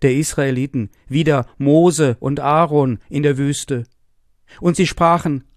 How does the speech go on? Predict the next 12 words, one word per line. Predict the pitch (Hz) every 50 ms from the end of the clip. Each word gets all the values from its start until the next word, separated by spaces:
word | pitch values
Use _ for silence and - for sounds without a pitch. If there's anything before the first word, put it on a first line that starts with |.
| _ _ _ _ _ _ _ _ _ _ _ _ _ _ _ _ -
„Wollte | 156 208 233 240 - 233 190
Gott, | - 208 226 233 - - - - _ _ _ _ _ _ _ _ _ _ _ _ _ _
wir | - 185 180 165
wären | 156 190 214 240 226 214 233 233 220 196 - _ _ _ -
in | 208 214 214
Ägypten | 208 - 233 254 - - 262 226
gestorben | 196 202 - - - 226 233 240 240 214 170 117 90 78 _ _ _ _ _ _ _ _ _ _ _ _ _ _ _ _ _ _ _ _ _
durch | - 135 147 147 -
die | - 170 156
Hand | 156 165 185 202 -
des | 180 156 - -
Herrn, | 175 185 180 151 104 -